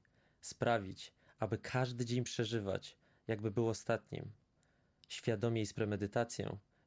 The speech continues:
wyciskać sok z chwili obecnej. Być oddanym uczniem i zarazem mistrzem tu i teraz. Wierzę, że i ty odnajdziesz sposób na przebudzenie się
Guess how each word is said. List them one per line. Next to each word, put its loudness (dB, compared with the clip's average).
wyciskać -2
sok -2
z -8
chwili 0
obecnej. -2
Być 0
oddanym 2
uczniem 0
i 0
zarazem 4
mistrzem 0
tu -2
i -2
teraz. -4
Wierzę, 2
że 2
i 0
ty 4
odnajdziesz 2
sposób -2
na 2
przebudzenie 0
się -6